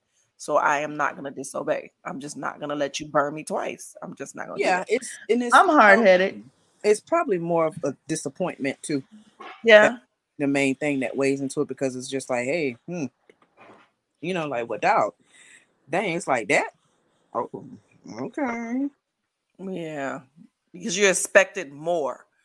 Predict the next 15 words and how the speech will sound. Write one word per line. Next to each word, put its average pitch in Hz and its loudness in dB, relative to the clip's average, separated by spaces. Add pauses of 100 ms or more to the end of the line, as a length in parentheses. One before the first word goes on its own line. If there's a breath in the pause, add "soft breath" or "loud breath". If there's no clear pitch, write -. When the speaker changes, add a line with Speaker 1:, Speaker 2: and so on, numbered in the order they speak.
(120)
Speaker 2:
Right. 110 -6
Speaker 1:
'Cause 101 -12
we're 180 4
all 165 6
mature. 156 -2
We're 139 -4
adults. 143 2
You 160 -12
know, 143 -4
I, 143 0
you 147 -14
know, 151 -8
I 160 2
expect - 2
you 147 -8